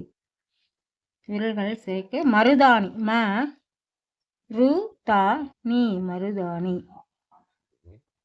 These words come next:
அப்புறம் பனிரெண்டு, மேலிருந்து கீழ்.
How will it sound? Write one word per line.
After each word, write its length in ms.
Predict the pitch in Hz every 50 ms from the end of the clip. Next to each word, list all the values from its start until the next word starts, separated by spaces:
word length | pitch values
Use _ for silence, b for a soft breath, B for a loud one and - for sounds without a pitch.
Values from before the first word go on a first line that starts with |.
| _ - 202
அப்புறம் 400 | - - _ - 175 180 175 175
பனிரெண்டு, 640 | - 220 226 247 277 269 254 220 226 240 226 233 - - - _ _ _ _ _ _ _ _ _ _ _ _ _ _ _ _ _ _ _ _ _
மேலிருந்து 920 | - 240 254 277 302 311 302 302 302 294 285 247 247 233 233 302 294 - _
கீழ். 320 | - 277 269 262 220 180